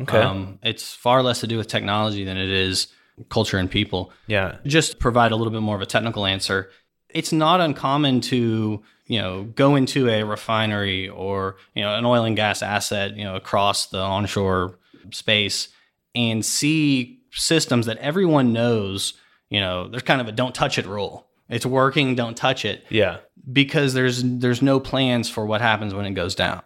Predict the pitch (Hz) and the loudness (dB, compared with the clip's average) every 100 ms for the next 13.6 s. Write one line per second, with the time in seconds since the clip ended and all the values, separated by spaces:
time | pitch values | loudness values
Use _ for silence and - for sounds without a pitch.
0 | _ _ 120 113 113 113 117 123 123 127 | _ _ -8 -6 0 2 4 2 2 0
1 | 123 120 107 - - 110 104 101 98 127 | 0 -2 -4 -6 -4 -4 -2 -4 -2 0
2 | 110 107 104 101 104 95 95 98 98 95 | 0 0 -2 -2 -4 -4 -6 -4 -2 0
3 | 95 92 95 92 90 95 - _ _ - | -2 -2 0 0 0 -4 -12 _ _ -10
4 | 98 120 123 165 170 156 135 131 135 127 | -2 2 4 2 2 0 2 2 4 2
5 | 110 107 120 151 120 104 92 120 110 - | 0 -2 0 2 2 -2 -2 0 0 -4
6 | - 107 113 104 101 - - _ _ _ | -14 -4 0 0 0 -6 -18 _ _ _
7 | - 151 156 151 139 135 127 127 127 131 | -2 0 2 2 4 4 2 0 0 0
8 | 123 120 120 117 - 110 - - 120 117 | 2 4 4 2 -2 -2 -4 -8 -6 -2
9 | 160 - 110 - 107 104 - 113 110 107 | 0 -2 -4 -4 -4 -6 0 0 2 -2
10 | 98 - _ - 95 110 - 107 - 110 | -4 -8 _ -8 -4 -2 0 0 0 -4
11 | 101 101 101 113 117 113 104 104 95 - | -6 -2 2 2 2 -2 -6 -10 -10 -4
12 | 117 120 120 117 104 95 95 101 90 104 | 0 2 2 0 -2 -4 -4 -2 -2 -4
13 | - - 135 127 123 | -6 -2 2 4 2